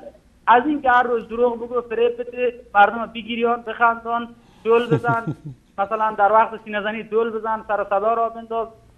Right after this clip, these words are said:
Speaker 1: به نام حمامت و خمس و سیغه. یک دفعه بیا بگو نه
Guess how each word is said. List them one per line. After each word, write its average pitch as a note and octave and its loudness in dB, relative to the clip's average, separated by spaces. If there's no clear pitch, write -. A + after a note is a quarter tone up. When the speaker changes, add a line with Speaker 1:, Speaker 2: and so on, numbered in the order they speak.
Speaker 1:
به F#3 2
نام A3 2
حمامت G3+ -2
و G#3 -10
خمس A3 -10
و G3 -12
سیغه. G#3+ 0
یک C#4+ -4
دفعه D4 -2
بیا D4 2
بگو C#4 -4
نه C4 2